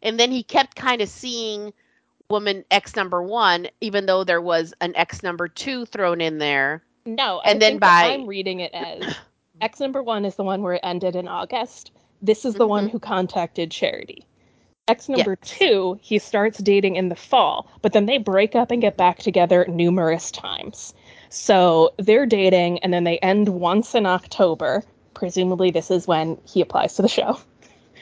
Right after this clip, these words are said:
Speaker 2: He knows he's getting into the show in December. He's on and off again with that woman still until January, New Year's Day.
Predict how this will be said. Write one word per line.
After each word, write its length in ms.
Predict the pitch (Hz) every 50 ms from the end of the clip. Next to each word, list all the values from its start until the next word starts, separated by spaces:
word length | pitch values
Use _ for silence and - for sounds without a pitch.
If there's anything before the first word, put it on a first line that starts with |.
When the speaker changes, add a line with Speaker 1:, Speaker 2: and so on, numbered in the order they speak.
| - - - - -
Speaker 2:
He 160 | - - 254 233
knows 340 | 226 220 220 254 302 311 -
he's 180 | - 285 233
getting 320 | 208 233 220 226 214 202 190
into 260 | - 214 247 240 269
the 100 | 214 208
show 280 | 202 - - 185 180 175
in 200 | 185 180 170 165
December. 640 | 170 156 - - - 190 165 180 202 - - - - - - - _ _
He's 300 | - - 226 220 208 190
on 240 | - - 208 214 247 269
and 120 | 254 226
off 200 | 208 208 208 -
again 200 | 208 185 190 185
with 100 | 180 -
that 160 | 190 185 - 180
woman 300 | 175 165 170 165 165 180
still 420 | - - - 202 185 170 170 165
until 360 | - - 175 165 - 185 180 175 156 156
January, 800 | - - 190 180 170 160 156 151 - - - - - - - _ -
New 180 | 196 190 196
Year's 380 | 214 220 220 208 202 190 180 170
Day. 380 | 165 160 185 - 147 71 -